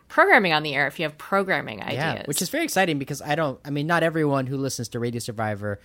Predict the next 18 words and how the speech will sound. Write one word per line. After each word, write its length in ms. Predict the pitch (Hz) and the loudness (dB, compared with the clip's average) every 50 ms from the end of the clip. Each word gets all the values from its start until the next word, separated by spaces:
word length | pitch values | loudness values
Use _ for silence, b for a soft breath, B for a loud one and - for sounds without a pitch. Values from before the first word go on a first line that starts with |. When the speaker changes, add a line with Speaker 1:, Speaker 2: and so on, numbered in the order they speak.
| b b b b - | b b b b -2
Speaker 2:
is 320 | 139 135 139 135 127 - | 0 2 2 2 2 0
or 240 | 143 127 131 120 - | 0 0 -2 2 4
<laughs> 20 | |
already 500 | 135 139 143 147 143 135 180 151 131 123 123 | 4 6 6 6 4 4 4 4 2 0 -2
a 20 | |
community 540 | - - 147 143 135 131 123 120 113 120 113 | -2 -2 -2 0 0 0 0 -2 -2 -2 -2
radio 340 | 113 143 175 151 143 135 123 | 0 0 0 0 0 -2 -2
producer. 500 | - 123 113 117 117 110 - 117 110 107 B B B B B _ | -4 -4 -4 -4 -4 -2 -2 -2 -2 -4 B B B B B _
It's 300 | - 185 185 - - - | -2 0 0 0 -4 -4
not 260 | 170 190 202 202 190 196 | 0 4 4 6 6 4
easy 340 | 214 254 285 247 214 190 | 2 0 0 0 -2 -2
these 240 | 156 139 139 127 117 | 0 0 0 0 0
days, 400 | 120 135 131 127 123 113 - - - | 0 2 2 2 2 -2 -6 -10 -8
especially 460 | 143 131 120 - - 160 - - 147 | -6 -6 -4 -4 -4 -4 -2 -2 -2
at 80 | 131 120 | -2 0
well-established 800 | 120 135 156 165 160 147 - - 143 131 127 120 120 120 110 - | 2 2 2 4 2 0 -2 -2 -2 -2 -2 -2 -2 -4 -4 -4
radio 220 | 123 117 113 117 113 | -4 -2 -2 -2 -4
stations, 560 | - - 117 113 107 - 113 107 101 - | -2 -2 -2 -2 -2 -4 -6 -8 -8 -10